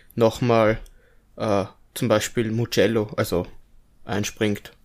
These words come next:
Ich glaub, Großbritannien war ja auch im Gespräch für einen, äh, für ein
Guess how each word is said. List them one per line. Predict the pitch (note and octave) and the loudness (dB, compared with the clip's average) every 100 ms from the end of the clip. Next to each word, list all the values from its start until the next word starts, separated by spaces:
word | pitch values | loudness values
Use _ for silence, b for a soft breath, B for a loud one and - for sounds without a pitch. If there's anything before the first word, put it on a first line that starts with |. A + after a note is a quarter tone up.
| - | -6
Ich | A2+ | -2
glaub, | - - | 0 0
Großbritannien | B2+ - B2+ G#2+ A#2+ B2 A2+ | -2 -2 -2 0 2 2 2
war | G#2+ | 2
ja | G2+ | 2
auch | G#2+ | 2
im | B2 | 0
Gespräch | A2 - - A2+ A#2 - _ _ - | -4 -4 0 0 0 -8 _ _ -20
für | - A2+ | -4 -2
einen, | A2 G#2 A2 - - | 0 -2 -4 -10 -14
äh, | - - - - | -10 -8 -10 -6
für | |
ein | A#2 | -2